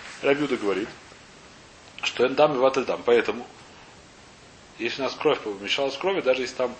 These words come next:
очень мало крови оленя, очень много крови,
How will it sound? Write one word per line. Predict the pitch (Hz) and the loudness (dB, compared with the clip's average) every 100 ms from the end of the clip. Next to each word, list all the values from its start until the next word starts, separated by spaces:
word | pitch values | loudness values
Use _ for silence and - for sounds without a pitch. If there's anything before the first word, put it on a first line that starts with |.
| - - | -18 -6
очень | 127 - 123 | -2 -2 0
мало | 127 113 | 0 0
крови | 127 127 104 - - - - | 2 2 0 -4 -16 -20 -8
оленя, | 123 135 135 104 | 2 2 2 -2
очень | 117 135 | -4 -4
много | 131 131 | -4 -4
крови, | 120 127 113 | 0 0 0